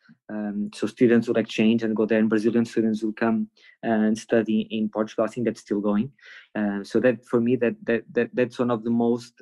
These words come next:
uh, important, um, uh, projects that the European U-, Union ever had in Europe, because it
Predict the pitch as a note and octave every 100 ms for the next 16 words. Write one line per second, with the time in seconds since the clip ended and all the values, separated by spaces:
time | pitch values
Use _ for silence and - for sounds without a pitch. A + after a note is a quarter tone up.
0 | - G#2+ G#2 - B2+ A#2+ A#2+ A#2 A#2+ A2
1 | G#2 - G#2+ G2+ G#2 G#2 - _ _ -
2 | G#2+ G2+ - C#3 C3+ A2+ - A#2 G#2+ A2+
3 | G#2+ A#2 A2+ A2 - A2 A2 G#2+ G#2 G2
4 | G2 - G2+ G2+ F#2+ G#2 C3 C3 G#2+ G#2+
5 | - G2+